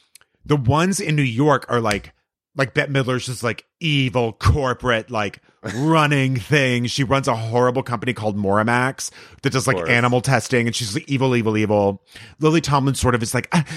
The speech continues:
Speaker 1: this business has just never felt right to me, and I just feel so uncomfortable in Manhattan." Meanwhile, the Bette Midler in the country is like, "The city's for me,"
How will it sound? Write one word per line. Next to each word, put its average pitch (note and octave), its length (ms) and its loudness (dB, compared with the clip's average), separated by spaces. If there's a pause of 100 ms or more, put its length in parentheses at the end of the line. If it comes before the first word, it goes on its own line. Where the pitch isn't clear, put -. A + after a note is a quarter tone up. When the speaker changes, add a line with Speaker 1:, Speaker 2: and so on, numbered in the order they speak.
(120)
Speaker 1:
this - 140 -2
business B3 360 -2
has G#3+ 100 0
just F3+ 160 0
never D#3 180 2
felt C#3+ 200 -2
right C#3 180 2
to C#3 120 -4
me, D3 60 0
and C#3 80 0
I F3+ 60 0
just F3+ 180 -6
feel F#3+ 120 0
so F#3+ 100 -2
uncomfortable C#3 420 -2
in A#2+ 60 0
Manhattan." G2+ 640 -4 (400)
Meanwhile, D#3 360 2
the A#2 80 2
Bette B2 200 -2
Midler A#2+ 200 2
in G#2+ 60 0
the G2+ 80 0
country A2+ 360 0
is F2 120 -4
like, F2 360 -4
"The A#2+ 100 2
city's - 380 0
for G2 120 -2
me," E2+ 460 0